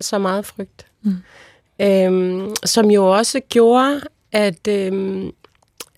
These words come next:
Speaker 1: at der var, at det var meget svært ligesom at, at gøre noget ved det. Det Susanne beskriver, det der med, at, at til sidst så, altså langt de fleste, som jeg også har talt med bagefter, siger jo bare, "Jeg skulle bare væk, og jeg har bare aldrig mere lyst til at kigge på det igen."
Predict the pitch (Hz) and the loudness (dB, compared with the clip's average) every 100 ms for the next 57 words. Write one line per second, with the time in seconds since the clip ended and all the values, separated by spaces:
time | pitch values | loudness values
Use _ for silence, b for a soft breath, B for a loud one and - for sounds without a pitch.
0 | _ - - 220 190 202 202 208 - 202 | _ -4 0 -2 0 0 0 -2 -4 -2
1 | 226 196 202 208 214 262 - - 240 - | 0 0 0 0 0 0 -2 -2 -2 -2
2 | 233 - 214 214 254 247 240 - - 226 | -10 -4 -2 0 0 -2 -4 -10 -2 0
3 | 226 220 - 196 190 190 214 226 247 269 | 0 -4 -6 -2 0 2 0 2 0 0
4 | 254 233 - 226 226 220 269 269 - 196 | -2 -4 -4 -2 0 0 0 -4 -2 -2
5 | 139 185 202 185 196 160 202 196 208 - | -2 -4 -2 0 -2 0 2 2 0 0
6 | 190 170 B B B B B 170 226 - | -4 -4 B B B B B 0 0 2
7 | 233 196 - 220 214 208 196 208 214 220 | 0 0 0 2 2 0 2 2 0 -2
8 | - 226 240 247 277 - 254 220 214 214 | -8 -6 -2 -2 -2 -6 -6 -2 -2 -2
9 | 233 208 226 214 - 214 196 220 240 214 | -6 -4 -4 -2 -2 -2 0 0 0 0
10 | 202 - 208 - 202 190 185 180 - 202 | -4 -4 -4 -2 0 0 -2 -4 -4 -4
11 | 170 180 180 233 285 - - - 208 208 | -2 -2 0 -2 -2 -12 -14 -4 -2 0
12 | 226 233 233 240 247 233 247 233 226 - | 0 0 -2 0 2 2 2 0 -2 -4
13 | - 233 233 - 240 - 247 277 294 | -2 -2 -4 -6 -8 -2 0 0 0